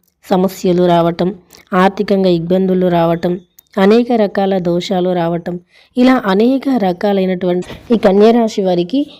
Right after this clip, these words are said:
జీవితంలో ఎదురయ్యే ప్రతి సమస్య కూడా తొలగిపోవాలి అనుకున్నా, అలానే కన్యా రాశి వారు పేదలకి దాన ధర్మాలు చేయటం కానీ,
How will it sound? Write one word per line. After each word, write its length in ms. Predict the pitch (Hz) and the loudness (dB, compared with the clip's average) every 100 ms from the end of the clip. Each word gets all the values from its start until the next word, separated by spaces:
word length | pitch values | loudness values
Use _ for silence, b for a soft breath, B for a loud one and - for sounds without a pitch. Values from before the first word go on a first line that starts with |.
| _ 190 | _ -6
జీవితంలో 600 | 190 214 240 254 240 226 | 0 0 2 2 2 2
ఎదురయ్యే 480 | 180 180 185 185 | 2 0 0 -2
ప్రతి 340 | 180 180 175 196 | -2 -4 0 -2
సమస్య 480 | 202 180 180 - 185 | 0 -2 -4 -4 -6
కూడా 320 | 180 175 208 277 b b _ | -2 0 0 -4 b b _
తొలగిపోవాలి 800 | 190 196 233 220 185 185 196 196 | 0 2 0 0 -2 0 0 0
అనుకున్నా, 540 | 175 175 180 170 170 170 - - | 0 0 -2 0 0 -2 -6 -2
అలానే 380 | 175 175 175 254 B B B - | 0 2 0 -2 B B B 0
కన్యా 280 | 202 220 247 | 4 6 4
రాశి 320 | 247 220 196 | 2 0 -2
వారు 220 | 190 196 | 0 0
పేదలకి 560 | 202 180 185 180 180 180 | -2 -2 -2 -4 -4 -4
దాన 300 | 175 170 185 | -4 -4 -4
ధర్మాలు 400 | 190 185 185 185 | -4 -4 -4 -6
చేయటం 440 | 185 180 175 175 | -6 -6 -6 -8
కానీ, 320 | 170 170 175 | -6 -4 -2